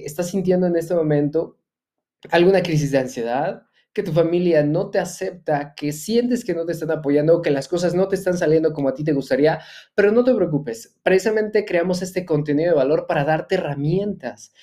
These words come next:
para que puedas tener éxito. Todas estas herramientas las practicamos con más de medio millón de estudiantes que han tenido resultados, manifestando su casa, manifestado la pareja de sus sueños, la salud,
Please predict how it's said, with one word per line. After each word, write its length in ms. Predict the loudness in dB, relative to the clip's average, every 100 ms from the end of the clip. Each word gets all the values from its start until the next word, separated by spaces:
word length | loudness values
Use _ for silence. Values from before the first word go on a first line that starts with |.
| -20 -4
para 160 | 0 0
que 100 | 2
puedas 240 | 2 2
tener 240 | 2 2
éxito. 500 | 2 0 -6 -8 -6 0
Todas 260 | 0 0
estas 280 | -6 -6 -2
herramientas 720 | 0 2 2 0 0 -2 -2 _ _
las 200 | -2 -2
practicamos 800 | 0 -2 -2 0 2 2 0 -2 -8 _
con 180 | 0 2
más 260 | 2 2 2
de 120 | 0
medio 400 | 2 4 4 4
millón 340 | 2 0 0
de 80 | -2
estudiantes 680 | -4 -4 0 0 -2 -10 -4
que 120 | -4
han 80 | -2
tenido 260 | -2 0
resultados, 920 | -2 -6 -10 -8 -4 -4 -4 -8 -12 -4
manifestando 640 | -2 -2 -6 -4 -2 -2
su 200 | -6 -6
casa, 600 | 0 0 -2 -8 -10 -14 _ 0
manifestado 600 | 4 4 2 0 2 2
la 180 | 2 0
pareja 240 | -2 -2
de 40 | -4
sus 160 | -4
sueños, 440 | -2 0 0 -2 -4 -16 -8 0
la 240 | 0 0
salud, 560 | -2 -2 0 0 -2